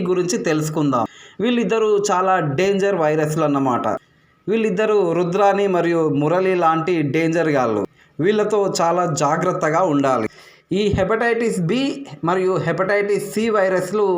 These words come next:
ఎలా వస్తాయంటే ప్రెగ్నెన్సీ టైంలో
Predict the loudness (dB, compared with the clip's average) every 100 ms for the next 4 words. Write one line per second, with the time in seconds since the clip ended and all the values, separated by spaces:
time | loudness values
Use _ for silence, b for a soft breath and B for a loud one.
0 | -4 _ _ _ -4 0 2 2 0 2
1 | 2 2 0 0 0 -2 -4 -4 -2 0
2 | 0 -2 -2 -2 0 0 0 0